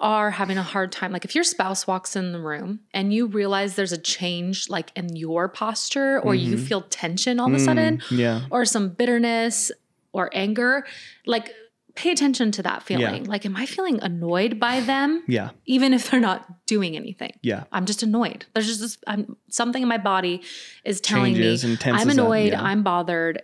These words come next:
Speaker 1: and I don't even really know why. Or you, maybe you do know why, but it's
Speaker 2: Yeah.
Speaker 1: when they come in the room or when they're around.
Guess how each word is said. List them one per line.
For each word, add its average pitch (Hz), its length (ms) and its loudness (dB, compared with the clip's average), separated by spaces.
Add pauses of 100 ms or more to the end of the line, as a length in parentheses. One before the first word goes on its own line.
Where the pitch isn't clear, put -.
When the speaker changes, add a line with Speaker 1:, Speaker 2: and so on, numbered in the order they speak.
Speaker 1:
and 175 260 -4
I 180 80 -2
don't 175 240 -4
even 170 240 -6
really 165 240 -4
know 151 260 -2 (160)
why. - 320 -2
Or 233 120 2
you, 240 120 4
maybe 240 260 4
you 220 140 2
do 269 260 2
know 254 140 4
why, - 380 -2
but - 100 2
it's 208 120 0
Speaker 2:
Yeah. 214 40 -6
Speaker 1:
when 190 100 -2
they 180 120 0
come 185 160 -2
in 180 80 0
the 175 80 -2
room 160 240 -4
or 160 60 -6
when 156 120 -8
they're 156 160 -4
around. 175 360 -2